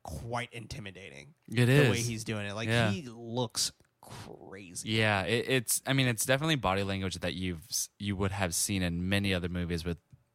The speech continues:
Speaker 2: pretty crazy individuals and antagonists, right?
Speaker 1: One hundred percent.
Speaker 2: Um, it seems like he's done his research on how to be fucking insane.
Speaker 1: Yeah, yeah, he's definitely looked some shit up for sure. Um, but is,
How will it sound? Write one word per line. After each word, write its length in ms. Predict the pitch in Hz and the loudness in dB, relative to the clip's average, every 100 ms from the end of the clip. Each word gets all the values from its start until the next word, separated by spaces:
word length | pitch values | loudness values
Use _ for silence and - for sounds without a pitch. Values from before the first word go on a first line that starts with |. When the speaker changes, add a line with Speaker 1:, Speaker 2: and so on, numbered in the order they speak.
| _ _ _ _ _ _ _ _ | _ _ _ _ _ _ _ _
Speaker 2:
pretty 360 | - 175 147 | 2 6 6
crazy 680 | 107 - 113 101 90 87 85 98 - _ - | 4 2 2 2 2 0 -2 -8 -16 _ -6
individuals 520 | 104 87 87 87 82 | -4 -2 -2 -2 -2
and 100 | 87 | -2
antagonists, 680 | 85 85 82 85 85 - - | -2 -2 -4 -2 -2 -2 -2
right? 100 | 95 | -2
Speaker 1:
One 60 | 92 | -2
hundred 300 | 117 110 107 | -2 -6 -10
percent. 460 | - - 78 67 - | -10 -10 -10 -10 -2
Speaker 2:
Um, 380 | 95 92 87 95 | 0 2 0 -2
it 100 | - | 0
seems 400 | - 143 151 139 | 4 6 6 6
like 180 | 131 | 4
he's 340 | - 110 104 90 | 4 0 0 2
done 160 | 101 | 2
his 220 | 98 90 - | 2 2 0
research 460 | 95 - 90 82 | 0 2 0 2
on 280 | 85 82 95 - | 0 -2 -6 -4
how 220 | 95 92 | 0 2
to 300 | 90 85 98 - | 2 0 -4 -6
be 120 | 101 | -2
fucking 460 | 87 - - 95 90 | -2 -2 -2 0 -2
insane. 460 | 82 85 80 82 92 _ _ - | -4 -4 -4 -4 -8 _ _ -4
Speaker 1:
Yeah, 300 | 160 175 123 - 117 | 2 2 0 -6 -6
yeah, 160 | 127 | -4
he's 300 | 120 139 139 | -2 -2 -2
definitely 260 | 131 143 139 | -2 -2 0
looked 200 | 123 120 | -2 -2
some 120 | - | -6
shit 200 | 117 92 | -8 -10
up 140 | 92 - | -10 -16
for 100 | - | -16
sure. 220 | 90 73 - - - - _ - | -14 -14 -16 -20 -20 -20 _ -6
Um, 520 | 120 120 117 110 95 _ - | -2 0 -2 -4 -10 _ -10
but 160 | 139 143 | -2 -2
is, 220 | 147 139 | -2 -4